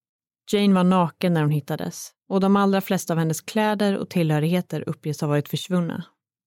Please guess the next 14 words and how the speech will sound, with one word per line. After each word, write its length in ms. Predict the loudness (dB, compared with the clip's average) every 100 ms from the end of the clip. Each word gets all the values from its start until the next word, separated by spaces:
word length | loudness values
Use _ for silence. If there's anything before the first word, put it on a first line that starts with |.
| _ _ _ _ _ _
Med 120 | -6
tanke 340 | 0 2 2 2
på 80 | 0
att 140 | -2
kroppen 480 | -2 -4 -4 -4 -2
hade 180 | 0 2
legat 360 | 2 2 0
ute 280 | -2 -2 -2
i 40 |
naturen 600 | -2 -2 -4 -4 -4 -4
under 220 | 0 0 2
en 140 | 2
längre 320 | 2 2 0
tid 500 | -2 -4 -4 -6 -12